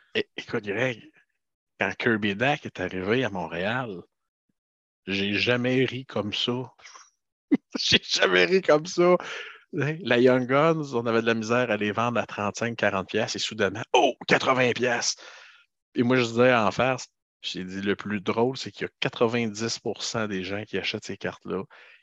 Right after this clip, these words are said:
qui payent des prix de cinglés, ne l'ont jamais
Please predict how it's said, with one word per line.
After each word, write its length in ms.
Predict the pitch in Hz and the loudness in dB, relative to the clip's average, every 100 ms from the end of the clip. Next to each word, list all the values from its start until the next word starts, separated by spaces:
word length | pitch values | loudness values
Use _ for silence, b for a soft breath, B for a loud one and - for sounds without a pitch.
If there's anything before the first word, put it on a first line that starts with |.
| - | -18
qui 120 | - | -6
payent 280 | - 98 95 | 2 2 2
des 180 | 87 | -4
prix 300 | 82 104 113 | -6 -10 -12
de 180 | 104 - | -12 -12
cinglés, 800 | - - - 143 131 113 110 117 _ _ _ _ _ _ _ _ _ _ _ | -10 -4 0 2 0 0 -2 -2 _ _ _ _ _ _ _ _ _ _ _
ne 100 | 78 | -8
l'ont 240 | 76 78 78 | -6 -8 -8
jamais 640 | - 85 80 78 82 | -8 -6 -6 -8 -10